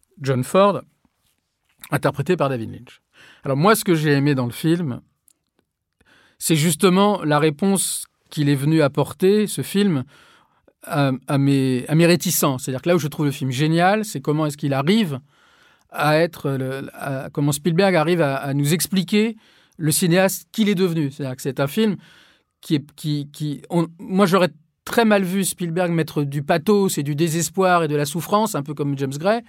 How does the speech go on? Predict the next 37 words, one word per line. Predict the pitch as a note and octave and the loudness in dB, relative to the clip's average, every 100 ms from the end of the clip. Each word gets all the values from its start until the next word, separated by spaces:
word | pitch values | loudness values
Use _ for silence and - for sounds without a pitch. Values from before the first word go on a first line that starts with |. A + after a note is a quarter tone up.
| - - - _ - | -20 -20 -20 _ -8
un | D#3 D3+ | -4 -2
type | C#3+ G#3+ - | 0 0 0
qui | E3 | -4
est | D3+ | -2
devenu | D3 D#3+ | -2 -4
très | - D3+ | -2 -2
vite | D#3 D#3+ | 0 -2
extrêmement | C#3 - C#3 C#3 | -6 -6 -4 -2
riche, | C#3+ F3+ - | -2 -2 -4
extrêmement | C#3+ C#3 C#3+ | -6 -4 -4
célèbre, | C#3+ C#3 F3 G3+ G3 | -2 0 2 2 0
qui | D#3 | -4
a | |
raconté | C#3 C#3+ C3+ | -6 -6 -6
des | C#3+ C#3+ | -4 -4
films, | C#3+ C#3+ | -4 -4
des | C3+ | -2
belles | C3 C3+ C#3+ | -4 -4 -6
histoires | C#3+ G3 | -2 -2
qui | D#3 | -2
plaisaient | D3+ D#3 | -4 -4
à | D#3+ | -4
tout | D3+ | -4
le | C#3+ | -8
monde. | B2 A#2+ _ - - - - _ _ - | -8 -16 _ -20 -20 -20 -20 _ _ -8
Et | D#3+ D3+ | 0 4
il | E3+ | 6
arrive | G3 G#3+ | 6 6
à | E3+ | 6
raconter | F3 F3+ F3 F#3 | 4 2 0 -2
l'histoire | E3 - D#3+ | -2 -2 0
d'une | D3 | 0
vocation | C#3+ D#3+ E3 D#3+ | 0 0 0 0
d'artiste | D3+ D#3 A3 A#3 - | -2 -2 -4 -6 -2
en | D#3 | 0
la | |
débarrassant | D3+ E3 E3+ E3 E3 F3 D#3+ | 2 2 2 0 0 -4 -4